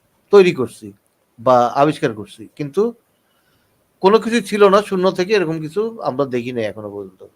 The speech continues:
তাই, তার মানে, আহ, কোনো কিছু আমরা সৃষ্টি হতে দেখি নাই, কোনো কিছু সৃষ্টি হয়েছে এরকম কিছু আমরা দেখি নাই, শূন্য থেকে হয়েছে এমন কিছু আমরা দেখি নাই এখনো।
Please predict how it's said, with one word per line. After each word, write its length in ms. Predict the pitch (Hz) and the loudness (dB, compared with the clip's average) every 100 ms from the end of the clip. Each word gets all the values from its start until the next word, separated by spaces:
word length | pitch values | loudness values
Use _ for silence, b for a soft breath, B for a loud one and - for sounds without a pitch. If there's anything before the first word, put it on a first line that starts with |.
| _ - | _ -2
তাই, 200 | 135 135 - | -2 0 2
তার 140 | 151 | 2
মানে, 320 | 156 165 180 180 _ _ _ _ _ _ _ _ - | 4 2 0 -2 _ _ _ _ _ _ _ _ -4
আহ, 220 | 127 120 | -2 0
কোনো 260 | 170 170 | 0 0
কিছু 160 | 165 190 | 0 2
আমরা 160 | 185 180 | 2 0
সৃষ্টি 440 | - 202 - 220 | -4 -6 -4 0
হতে 260 | 185 185 160 | 0 2 2
দেখি 260 | 135 113 | 0 -2
নাই, 200 | 110 98 | -10 -10
কোনো 220 | - 131 | -8 -6
কিছু 200 | 139 156 | -6 -6
সৃষ্টি 380 | 151 180 - 208 | -8 -12 -8 -2
হয়েছে 280 | 180 156 208 | 0 0 0
এরকম 260 | 185 147 139 | -2 -4 -8
কিছু 220 | 147 190 | -6 -6
আমরা 180 | 143 143 | -6 -6
দেখি 240 | 107 101 | -8 -10
নাই, 180 | 98 95 | -16 -18
শূন্য 260 | - 156 147 | -12 -4 -4
থেকে 300 | 156 151 208 - _ _ _ _ _ _ 131 | -2 -4 -6 -8 _ _ _ _ _ _ 4
হয়েছে 300 | 196 196 143 | 4 4 2
এমন 260 | 123 131 | 2 -2
কিছু 280 | 131 127 170 | -6 -6 -4
আমরা 180 | 156 131 | -4 -4
দেখি 240 | 104 98 | -6 -12
নাই 140 | 101 98 | -14 -14
এখনো। 260 | 98 95 | -14 -18